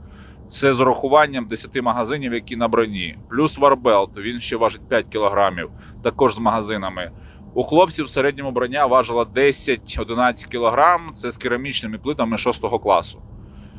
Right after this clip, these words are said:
Тобто, а якщо взяти просто бронік, е, Корсар і його там зважити, то він буде десь порядка, там, дванадцять, тринадцять кілограм, то це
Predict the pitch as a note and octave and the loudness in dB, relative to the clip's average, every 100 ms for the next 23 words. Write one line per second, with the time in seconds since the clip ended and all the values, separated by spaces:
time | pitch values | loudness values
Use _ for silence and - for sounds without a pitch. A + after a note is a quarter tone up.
0 | - - C3 - C3+ B2 - C3+ D3+ - | -18 -2 0 2 0 0 2 4 2 0
1 | F3 D#3 B2+ C#3+ B2+ A#2 A2 C3 C#3+ - | 0 0 2 2 2 -4 -4 -2 -2 -2
2 | A#2+ G2+ C3 B2+ A2+ G#2 - G#2+ G#2 - | -6 -2 -2 -2 -6 -10 -4 -2 -2 -2
3 | A#2 - F3+ A3 - - - - - - | -4 2 4 2 -2 -18 -20 -20 -16 -8
4 | A#2+ B2+ B2+ C3+ A2 A2+ A2 G#2+ G2+ C3+ | -2 -2 0 -2 -2 -4 -4 -8 0 4
5 | F#3+ C3+ A#2+ A2+ C#3 D3 C3 A#2+ G#2+ A#2 | 4 2 -8 -8 -8 -8 -8 -6 -4 -2
6 | A#2+ - - - A2+ A#2+ A#2+ - A2 G2 | -4 -8 -14 -8 0 0 0 -2 -4 -2
7 | F#2 F2+ F2 - - G#2+ G2+ - - A#2+ | -4 -10 -18 -20 -18 -18 -16 -18 0 0
8 | A#2+ D#3+ D3 B2 A#2 A#2+ D3+ C#3 - B2 | 4 2 0 -6 -8 -2 -2 -2 -6 -4
9 | A#2 A#2 G#2+ G#2 G#2 | -2 -2 -6 -12 -14